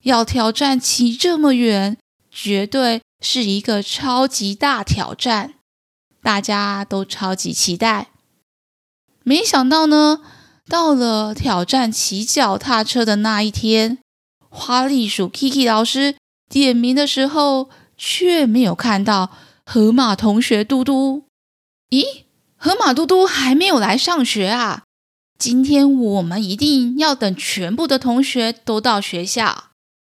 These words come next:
因为老师希望星星班的每一个人都可以完成骑学校一整圈的挑战。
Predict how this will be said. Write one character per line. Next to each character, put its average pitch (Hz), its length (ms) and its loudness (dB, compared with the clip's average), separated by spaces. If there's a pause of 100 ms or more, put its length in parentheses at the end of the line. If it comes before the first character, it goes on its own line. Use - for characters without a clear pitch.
因 220 320 -2
为 220 320 -2
老 147 160 -6
师 190 180 -8
希 220 220 -4
望 226 320 -4 (180)
星 240 220 -2
星 233 200 -2
班 226 160 -4
的 208 120 -4
每 175 360 -10
一 202 160 -6
个 285 160 0
人 240 380 -2 (240)
都 202 240 -4
可 202 160 -6
以 170 140 -4
完 165 360 -6
成 202 360 -6 (240)
骑 208 260 -4
学 196 300 -4
校 214 320 -2
一 269 340 0
整 - 240 -10
圈 214 240 -4
的 208 100 -6
挑 - 320 -10
战。 190 360 -6